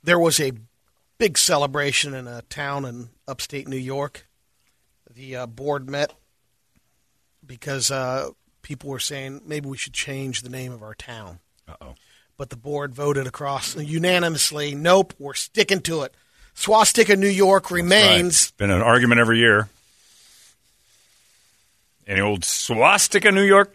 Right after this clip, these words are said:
Speaker 2: <laughs> Beautiful lakeside swastika. <laughs> How many people live in Swastika?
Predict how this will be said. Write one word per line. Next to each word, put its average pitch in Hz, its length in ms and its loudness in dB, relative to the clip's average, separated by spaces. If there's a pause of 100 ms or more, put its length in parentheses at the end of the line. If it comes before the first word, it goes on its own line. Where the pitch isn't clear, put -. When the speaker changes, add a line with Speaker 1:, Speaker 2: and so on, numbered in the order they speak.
Speaker 2:
<laughs> - 1600 -20
Beautiful 143 440 2
lakeside 147 540 2
swastika. - 540 -8 (2500)
<laughs> 117 60 -2 (840)
How - 100 -6
many 185 140 0
people 113 260 -4
live 117 160 -4
in 90 80 -6
Swastika? - 580 -14